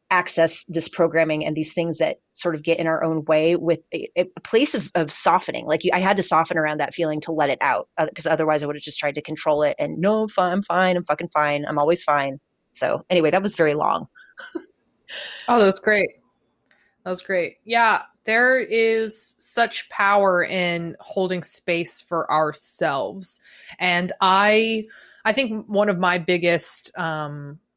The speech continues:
Speaker 2: themes, one of my, my stories is that I'm always alone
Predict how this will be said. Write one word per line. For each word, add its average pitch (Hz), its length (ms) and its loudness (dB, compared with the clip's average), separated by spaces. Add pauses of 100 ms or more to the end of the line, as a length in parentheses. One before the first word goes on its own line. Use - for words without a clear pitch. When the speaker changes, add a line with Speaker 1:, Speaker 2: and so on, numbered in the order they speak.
(120)
Speaker 2:
themes, 226 800 -4 (160)
one 202 140 0
of 196 60 0
my, 180 280 4 (320)
my 175 260 0
stories 165 680 0
is 175 180 -4
that 160 160 0
I'm 156 180 -2
always 160 340 0
alone 165 680 -2